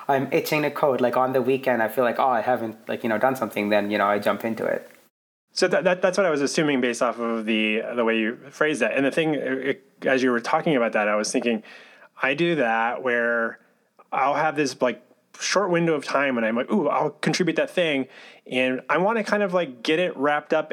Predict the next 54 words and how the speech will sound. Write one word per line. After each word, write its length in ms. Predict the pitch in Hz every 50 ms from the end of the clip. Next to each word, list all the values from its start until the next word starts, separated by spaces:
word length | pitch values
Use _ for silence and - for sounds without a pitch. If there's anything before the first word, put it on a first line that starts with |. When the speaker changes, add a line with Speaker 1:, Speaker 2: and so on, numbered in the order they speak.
| -
Speaker 2:
and 260 | - 143 139 131 123
done 300 | 117 127 127 135 143 151
and 320 | 156 - - 139 131 123 -
pushed 320 | - 156 139 - - -
away, 460 | 143 120 123 120 127 151 180 185 180 - -
push 220 | - - 160 - 165
it 80 | 151
out, 260 | 139 139 147 151 131 -
deploy 440 | 127 - - - 143 139 139 151
it, 80 | 151 -
whatever, 340 | 135 131 131 135 143 165 156
just 200 | 143 156 147 -
so 120 | - 170 165
that 300 | 165 156 147 135 - - - - - - - -
I 120 | - 139 139
can 120 | - 156
move 180 | 156 156 147 131
on 300 | 123 123 131 139 147 143
to 120 | - - 139
the 100 | 123 117
rest 240 | 120 120 120 -
of 60 | - 147
my 100 | 156 156
things. 300 | 151 175 170 165 165 156
Because 180 | - 160 135
I 60 | 139
know 160 | 135 139 147 143
that 100 | 139 135
if, 100 | 135 -
like, 200 | 120 - - -
uh, 160 | - 147 143 139
if 80 | -
this 160 | - 151 139
doesn't 260 | - 175 156 160 170 151
get 120 | 160 151
closed 260 | - - 151 147 135
right 140 | 143 139 131
now, 280 | 131 127 123 123 120 - - - - - - - _ _ _ _ _ -
I 120 | - - 147
don't 160 | 170 185 180
know 180 | 165 160 156 151
when 220 | 143 143 143 143
I'm 100 | 143 135
gonna 120 | 139 131 131
be 100 | 127 135
able, 100 | 131 -
if 120 | 131 123
someone 220 | - 165 147 147 135
has 220 | 131 131 123 -
feedback 420 | - 214 214 185 165 156 151 -
in 80 | - 131
the 80 | 123 120
P 260 | - - 139 120 127
R, 500 | 143 151 147 139 131 127 127 127 127